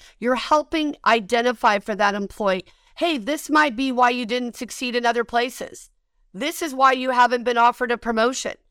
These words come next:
This is why you're not getting the raises that you want, because your attitude is not what it needs to be."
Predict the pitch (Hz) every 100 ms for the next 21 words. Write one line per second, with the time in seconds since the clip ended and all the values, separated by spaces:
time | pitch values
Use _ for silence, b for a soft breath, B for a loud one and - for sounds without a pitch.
0 | _ _ - 269 262 302 262 262 254 247
1 | 240 240 202 247 240 226 220 240 269 226
2 | 202 208 - 185 175 175 - 190 233 208
3 | - - 220 254 277 226 262 214 208 175
4 | 196 - 196 190 190 190 - 175 165 127